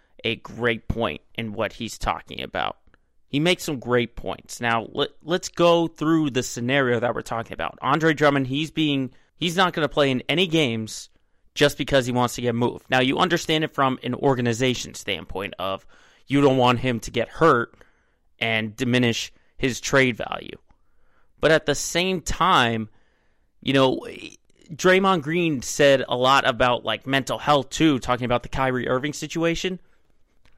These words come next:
You gotta talk with a player on that one.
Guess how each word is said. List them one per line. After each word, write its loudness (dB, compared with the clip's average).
You -10
gotta 4
talk 0
with -4
a -4
player 0
on -8
that -4
one. -12